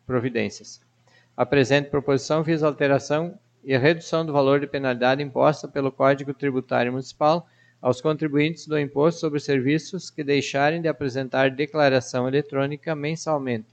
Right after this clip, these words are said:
a cada mês de competência, conforme redação do artigo trinta A do Código Tributário Municipal. Cabe destacar que a alteração proposta não tra-, trata-se de renúncia da receita,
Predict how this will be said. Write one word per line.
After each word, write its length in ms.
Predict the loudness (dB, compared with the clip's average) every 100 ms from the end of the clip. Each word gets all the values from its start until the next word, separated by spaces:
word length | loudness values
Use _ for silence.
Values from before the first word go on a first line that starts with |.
| _ _ _ _ -8
a 80 |
cada 300 | 0 4 4
mês 240 | 4 4 2
de 100 | 0
competência, 680 | -4 0 0 2 0 0 -8
conforme 420 | -8 -2 0 2
redação 720 | 0 2 0 0 2 2 0 -8 _ _ _ 2
do 80 | 6
artigo 400 | 6 4 0 2
trinta 420 | 2 0 2 2
A 200 | 4 4
do 120 | 2
Código 440 | 2 2 2 -2
Tributário 500 | -4 -2 0 0 0
Municipal. 560 | -2 -6 -2 0 0 -2 _ _ _ _
Cabe 260 | 4 6 6
destacar 640 | 0 0 -2 2 2 4
que 80 | 2
a 40 |
alteração 580 | 2 4 4 2 0 0
proposta 480 | 0 4 4 4 0
não 180 | -4 -4
tra-, 380 | 0 0 0 -8 -12 0
trata-se 400 | 2 2 -2 -2
de 180 | 2
renúncia 500 | 2 2 0 -2 -4
da 140 | 2 2
receita, 640 | 2 -2 0 0 0 -8